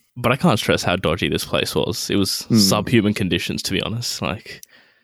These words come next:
Speaker 1: yeah, I think you guys were paying, what, five pounds a night? So fair enough. You got what you paid
Speaker 2: Yeah,
Speaker 1: for.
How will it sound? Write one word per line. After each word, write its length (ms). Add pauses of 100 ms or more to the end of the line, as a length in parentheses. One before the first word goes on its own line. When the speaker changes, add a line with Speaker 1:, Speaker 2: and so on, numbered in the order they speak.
(400)
Speaker 1:
yeah, 220
I 100
think 220
you 120
guys 140
were 60
paying, 200
what, 180
five 300
pounds 320
a 20
night? 220
So 100
fair 220
enough. 200
You 80
got 140
what 100
you 60
paid 160
Speaker 2:
Yeah, 260
Speaker 1:
for. 80